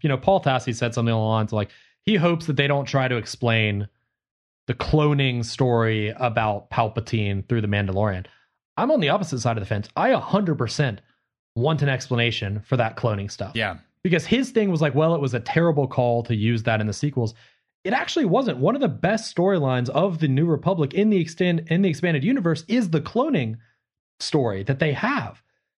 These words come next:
Speaker 1: That was the whole basis for everything that happened after the original Empire fell, was the cloning stuff. And in Bad Batch, we've got Mount Tannis,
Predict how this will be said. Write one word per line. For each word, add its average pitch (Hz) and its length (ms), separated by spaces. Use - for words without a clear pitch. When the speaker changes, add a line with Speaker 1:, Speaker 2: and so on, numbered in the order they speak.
Speaker 1:
That 240 160
was 254 140
the 202 100
whole 233 380
basis 185 480
for - 140
everything 190 420
that 170 80
happened 170 460
after 196 300
the 185 140
original 165 340
Empire 151 420
fell, 226 380
was 156 180
the 151 80
cloning 220 440
stuff. - 240
And 175 160
in 180 180
Bad 185 280
Batch, 139 320
we've 139 120
got 135 220
Mount 131 240
Tannis, 127 460